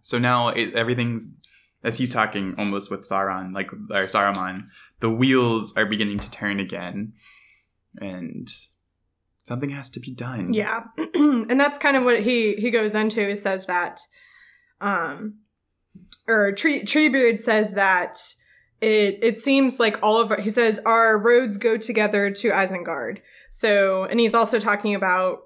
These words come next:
Speaker 2: Rohan and Gondor and all of these people, and he's kind of beginning to see that everyone's gonna need to team up
Speaker 1: Mm-hmm.
Speaker 2: in order to defeat everyone. Or
Speaker 1: And it's
Speaker 2: to
Speaker 1: such a
Speaker 2: <clears throat>
Speaker 1: sad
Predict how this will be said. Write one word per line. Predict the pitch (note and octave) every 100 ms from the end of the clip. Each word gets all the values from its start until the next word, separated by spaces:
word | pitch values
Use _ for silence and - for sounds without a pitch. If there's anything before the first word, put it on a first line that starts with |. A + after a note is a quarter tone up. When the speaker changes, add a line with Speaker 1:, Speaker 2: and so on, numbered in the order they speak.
| _ G3
Speaker 2:
Rohan | A#3 A3+ A3+ G#3+ G#3 G3
and | G3
Gondor | G3+ G3+ G#3 G3+ G3 G3 F#3+ F#3+ F#3+ _ _ _
and | G#3
all | - A3+ G#3
of |
these | G#3+ G#3
people, | - G#3 G3 F#3+
and | G3+
he's | G#3 G3
kind | A#3 G#3 G3+
of | G3 F#3+ - - _ - G3+
beginning | A#3 A#3 A#3 A3
to | A3 G#3
see | - A3
that | G3+ F3
everyone's | G#3 G#3 G3+ G3+ G3+
gonna | G#3 G3+
need | G3+ G3
to | G#3+
team | - G#3+ G3+
up | G3 A#3+ - -
Speaker 1:
Mm-hmm. | C#3+ A#2+ A2+ G3+
Speaker 2:
in | G#3
order | G3+ F#3+ F#3+
to | G#3
defeat | G3+ G3 G3+ F#3 F3
everyone. | F3 D#3+ D3+ C#3+ - G#3+ -
Or | A3+
Speaker 1:
And | G3+
it's | C4
Speaker 2:
to |
Speaker 1:
such | G#3+ A3 G#3+
a | G#3+
Speaker 2:
<clears throat> | G#3+
Speaker 1:
sad | F3